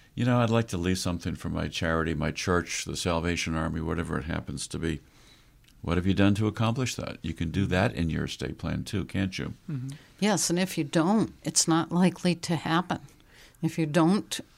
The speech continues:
Speaker 3: um, provide for a charity, there is a state law that, uh, sets forth who is going to get your assets after you die if you don't do a will.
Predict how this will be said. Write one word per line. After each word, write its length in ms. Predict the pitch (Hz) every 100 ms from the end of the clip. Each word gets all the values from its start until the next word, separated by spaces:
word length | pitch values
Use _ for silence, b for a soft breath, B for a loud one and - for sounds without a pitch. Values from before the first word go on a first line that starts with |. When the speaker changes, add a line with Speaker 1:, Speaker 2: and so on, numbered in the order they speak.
| -
Speaker 3:
um, 400 | 185 165 156 160 - b b b b b b b b _ - -
provide 520 | 190 143 156 180 180
for 180 | - 170
a 60 |
charity, 680 | 147 - 175 202 202 156 139 - b b b
there 180 | - 170
is 220 | 196 226
a 100 | 170
state 480 | 143 - - 180 170
law 400 | 156 180 190 175
that, 300 | 143 135 170 - - - - - - -
uh, 220 | 175 160 165
sets 340 | - 170 -
forth 440 | - 185 180 170 - -
who 260 | - 226 202
is 140 | 151
going 280 | - 160 156
to 100 | -
get 340 | 139 175 - - B B B
your 340 | 170 156 143 - - - -
assets 600 | 175 196 156 147 143 -
after 300 | - 170 170 165
you 80 |
die 340 | 147 151 180 180
if 240 | 160 143
you 80 | 175
don't 260 | 170 170 143
do 180 | 170 156
a 60 |
will. 400 | 147 165 190 131